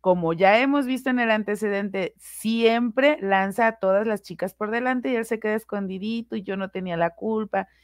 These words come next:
ellas eran unas seductoras, yo caí, yo les creí".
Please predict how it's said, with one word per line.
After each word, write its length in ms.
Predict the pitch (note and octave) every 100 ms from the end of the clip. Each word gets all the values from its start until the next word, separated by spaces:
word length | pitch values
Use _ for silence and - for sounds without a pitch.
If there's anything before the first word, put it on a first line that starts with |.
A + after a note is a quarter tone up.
| _ -
ellas 300 | A3 F#3+ G3+
eran 240 | F#3+ F3+
unas 260 | F3 E3+ F3+
seductoras, 920 | E3+ D#3+ - - G3 A3 G#3+ G3+ G3
yo 140 | F#3 F3
caí, 840 | F3 D#3 D3+ E3 G#3 A3+ A3+ A3
yo 160 | G3 F#3
les 260 | E3+ F3 -
creí". 640 | E3 D3+ D#3 F#3 A3+